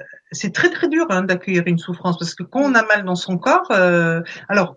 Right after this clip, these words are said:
déjà, il faut aussi repositionner les choses. C'est-à-dire qu'il faut déjà savoir ce qu'est une souffrance, et il faut savoir ce qu'est une douleur. Une douleur impacte le corps. C'est-à-dire,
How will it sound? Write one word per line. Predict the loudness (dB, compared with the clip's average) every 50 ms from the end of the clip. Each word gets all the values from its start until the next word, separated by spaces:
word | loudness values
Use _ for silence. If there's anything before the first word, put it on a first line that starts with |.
| _ -2
déjà, | -2 0 2 4 4 4 4 2
il | 0 -4
faut | -4 -2 0 0
aussi | 0 -2 0 -2 0
repositionner | 0 -2 -2 -4 -4 -4 -4 -4 -4 -4 -2 -2
les | -2 -2
choses. | -4 -4 -6 -6 -6 -6 -10 -16
C'est-à-dire | _ _ -4 -2 0 -2 -2 0
qu'il | 0 -2 -2 -2 -4 -6
faut | -4 -2 0
déjà | 2 0 2 0 -2
savoir | -2 -2 -2 0 0 -2 -2
ce | -2
qu'est | 0 0 0
une | 0
souffrance, | 0 -4 -10 -6 -2 -2 -2 -2 -4 -6 -10
et | -10
il | -8
faut | -6 -4
savoir | -2 0 0 -2 -4
ce | -4 -4
qu'est | -4 -2
une | 0 0
douleur. | 0 0 0 0 0 -2 -6 -10 _ _ _ _ _ _ _ _ _ _ _ _ _ _ _ _ _ _ _ _ _ _ _ -16 -14 -14 -14 -16 -20 -20 -20 _ _
Une | 4 4 6
douleur | 6 6 6 4 6 4
impacte | 2 2 2 0 0 0 -2 -2
le | 0 0 -2
corps. | -4 -4 -2 -2 -2 -2 -6 -10 _ _ _ _ _ _ _ _ _ _ _ _ _ _ _ _ _ _ _ _ _ _ _ _ _ -20 -20 _ _
C'est-à-dire, | -4 2 2 2 2 2